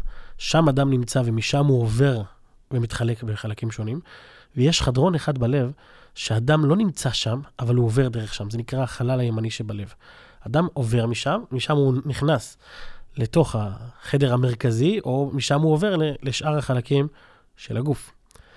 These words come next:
ההבדל בעולם הרוחני הפנימי של האדם הוא בעניין הזה, שהחלל השמאלי, שהוא הלב עצמו, הדם עצמו, הוא מייצג את הנפש הבעמית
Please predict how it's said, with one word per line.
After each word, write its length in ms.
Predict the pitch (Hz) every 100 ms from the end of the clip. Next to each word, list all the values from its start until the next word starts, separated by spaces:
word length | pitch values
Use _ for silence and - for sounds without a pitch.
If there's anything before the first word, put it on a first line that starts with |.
| - - _ _ _ _ _
ההבדל 520 | 117 110 113 196 180 131
בעולם 380 | 120 113 139
הרוחני 440 | 160 131 127 117 160
הפנימי 320 | - 120 143
של 160 | 147 127
האדם 260 | 120 156
הוא 220 | 139 131 143 - _ -
בעניין 300 | 113 123 143
הזה, 300 | 113 147 135 - _ _ _ _ _ _ - - 113 110 110 107 - _ _ _ _ _ _ _ _ _ _ _ _ - _ _ _ _ _ _ _ _ _ -
שהחלל 680 | 117 107 98 101 120 147 233
השמאלי, 540 | - 135 123 151 151 - _ _
שהוא 280 | - 123 127
הלב 200 | 135 170
עצמו, 380 | - - 156 117
הדם 260 | 110 156
עצמו, 320 | 123 - 156 135 - - - -
הוא 100 | 147
מייצג 360 | 127 - 123
את 120 | 120
הנפש 320 | 107 123 127 117
הבעמית 360 | 107 101 110